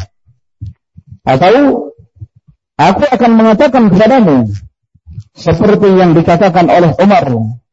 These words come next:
kepada Abu Zawaid, di mana beliau mengatakan, 'Apa yang mencegahmu untuk menikah, atau tidak ada yang mencegah kamu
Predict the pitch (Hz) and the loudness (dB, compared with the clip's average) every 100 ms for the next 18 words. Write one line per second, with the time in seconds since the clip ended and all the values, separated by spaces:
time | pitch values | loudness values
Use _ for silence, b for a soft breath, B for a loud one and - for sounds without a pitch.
0 | _ _ _ - - 160 170 175 202 208 | _ _ _ -8 -4 0 0 0 2 2
1 | 220 147 180 190 202 190 175 139 - - | 2 2 2 4 4 2 2 -2 -8 -12
2 | - _ 82 101 - - - _ - - | -18 _ -20 -20 -20 -20 -20 _ -14 -2
3 | 170 208 208 170 190 196 185 190 196 190 | 2 2 2 2 2 2 2 2 0 0
4 | 196 190 269 285 247 208 196 175 165 175 | 0 0 0 0 0 2 2 0 0 0
5 | 226 196 202 175 104 - _ _ _ - | 2 2 2 0 -4 -10 _ _ _ -20
6 | _ _ _ _ - - - 202 196 190 | _ _ _ _ -20 -8 -2 0 0 0
7 | 240 247 202 123 143 180 196 - 277 247 | 2 2 2 2 0 0 -2 0 0 2
8 | 254 254 254 233 226 220 220 214 - 254 | 2 2 2 2 2 2 2 0 0 2
9 | 269 214 | 2 2